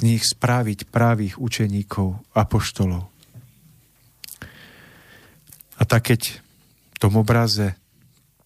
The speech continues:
sedel na schodoch a oni sedeli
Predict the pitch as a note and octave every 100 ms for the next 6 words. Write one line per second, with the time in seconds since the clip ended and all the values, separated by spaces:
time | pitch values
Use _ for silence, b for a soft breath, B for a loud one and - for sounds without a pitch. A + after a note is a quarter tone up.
0 | _ _ _ _ _ _ _ _ _ -
1 | - - G#2 G2 G2 G2 G#2 - - G#2+
2 | G#2+ F#2+ G2+ F#2+ G2 G2 - G2+ G2+ G2+
3 | F#2+ G2